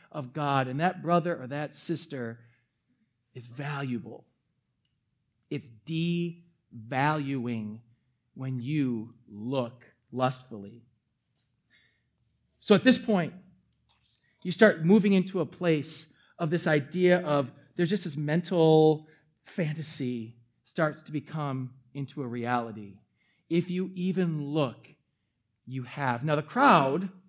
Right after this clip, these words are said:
would have been torn by this because they would have heard this and said, "Okay, he's not going after our ethics. Like, our ethics are simple. I'm not gonna do that. I choose to be an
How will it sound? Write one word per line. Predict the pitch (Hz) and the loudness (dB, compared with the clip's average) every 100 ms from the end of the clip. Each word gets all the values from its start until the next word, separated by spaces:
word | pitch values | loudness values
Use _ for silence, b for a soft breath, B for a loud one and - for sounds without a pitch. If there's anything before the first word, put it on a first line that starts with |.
| _ _ _ _ | _ _ _ _
would | 175 | 2
have | 175 | 4
been | 165 | 2
torn | 156 - 208 180 | 0 6 8 8
by | 123 | 6
this | 101 95 - - - _ _ _ | 0 -10 -14 -18 -20 _ _ _
because | 208 175 | 6 10
they | 262 | 10
would | 320 | 8
have | 202 | 4
heard | 254 240 | 4 4
this | 196 185 208 | 2 2 0
and | 180 | 0
said, | 190 165 151 | 2 2 0
"Okay, | 190 180 151 139 - b b b | -4 -4 -4 -4 -10 b b b
he's | 208 | 0
not | 208 320 330 | 2 2 0
going | 320 302 | 2 4
after | 240 233 202 | 4 4 2
our | 156 - | 2 0
ethics. | 165 - 82 - - - - | -4 -4 -12 -8 -6 -6 -6
Like, | 180 180 | -4 -2
our | 190 233 | -2 2
ethics | 277 254 208 - | 2 6 4 4
are | 175 | 0
simple. | - 196 202 - 107 - b b | 2 4 4 2 -10 -12 b b
I'm | 170 233 | 2 4
not | 233 220 | 2 -2
gonna | 180 175 | -4 -2
do | 147 160 | 2 2
that. | 156 156 135 | 2 0 -4
I | 147 | -8
choose | 143 190 175 | -6 -6 -6
to | - | -6
be | 143 151 | -4 -2
an | 139 | -4